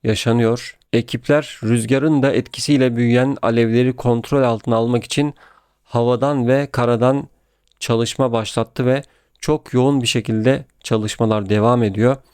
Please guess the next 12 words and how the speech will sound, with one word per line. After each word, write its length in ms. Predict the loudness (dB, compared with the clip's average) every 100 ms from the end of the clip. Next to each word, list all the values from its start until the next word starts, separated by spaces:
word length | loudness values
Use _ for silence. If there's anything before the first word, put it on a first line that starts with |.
| _
Hem 200 | 0 0
havadan 460 | 0 -2 0 0
hem 220 | 2 0 0
de 100 | -2
karadan 480 | 0 0 2 -2 -4 _ _ _
ciddi 380 | -10 -4 0 2
anlamda 560 | 2 0 0 0 -2 -4 _ _ _ 0
binlerce 460 | 2 4 2 0
insan 420 | 0 0 0 -2
orada 360 | 0 0 0 0
şu 180 | 0 -2
an 220 | -2 -4